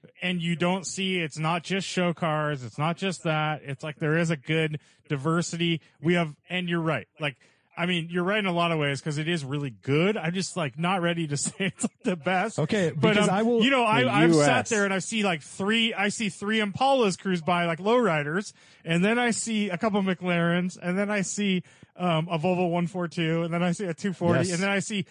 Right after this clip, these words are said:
Speaker 2: Yes.
Speaker 1: uh, a Vanagon, then I see a, you know, whatever. It's
Speaker 2: Then
Speaker 1: like
Speaker 2: you see something modern. Then you see something old. You see
Speaker 1: It
Speaker 2: a hot
Speaker 1: is
Speaker 2: rod.
Speaker 1: pretty
Speaker 2: you see,
Speaker 1: cool.
Speaker 2: you
Speaker 1: I
Speaker 2: see
Speaker 1: mean, I
Speaker 2: adventure mobiles. You see, uh,
Speaker 1: Yeah.
Speaker 2: surf rigs. You
Speaker 1: I
Speaker 2: see
Speaker 1: took
Speaker 2: this.
Speaker 1: a picture of a perfect, like, seventy-nine Bug the other day, um, over there,
Speaker 2: Yeah.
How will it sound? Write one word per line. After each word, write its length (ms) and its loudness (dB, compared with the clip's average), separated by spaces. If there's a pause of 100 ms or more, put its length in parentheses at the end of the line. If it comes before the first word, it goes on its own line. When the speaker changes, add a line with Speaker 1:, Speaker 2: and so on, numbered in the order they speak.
(180)
Speaker 2:
Yes. 220 2
Speaker 1:
uh, 160 2
a 20 -2
Vanagon, 520 0
then 120 0
I 60 0
see 280 -4
a, 140 -4
you 140 -6
know, 140 2
whatever. 380 0
It's 160 -8
Speaker 2:
Then 100 0
Speaker 1:
like 60 6
Speaker 2:
you 20 4
see 120 2
something 280 2
modern. 320 2
Then 100 2
you 60 4
see 140 0
something 220 2
old. 200 2
You 20 2
see 160 -2
Speaker 1:
It 140 2
Speaker 2:
a 20 4
hot 80 4
Speaker 1:
is 100 4
Speaker 2:
rod. 180 0
Speaker 1:
pretty 180 4
Speaker 2:
you 100 2
see, 60 2
Speaker 1:
cool. 260 0 (160)
Speaker 2:
you 140 0
Speaker 1:
I 60 2
Speaker 2:
see 120 4
Speaker 1:
mean, 100 4
I 40 2
Speaker 2:
adventure 360 0
mobiles. 480 2
You 80 2
see, 380 0
uh, 60 -4
Speaker 1:
Yeah. 80 2
Speaker 2:
surf 340 0
rigs. 320 0
You 60 4
Speaker 1:
I 60 2
Speaker 2:
see 120 0
Speaker 1:
took 120 6
Speaker 2:
this. 260 0
Speaker 1:
a 20 -12
picture 320 -2
of 80 4
a 80 2
perfect, 580 -4
like, 160 -4
seventy-nine 960 0
Bug 360 0
the 160 -2
other 180 0
day, 300 2
um, 160 0
over 240 0
there, 180 -2
Speaker 2:
Yeah. 160 4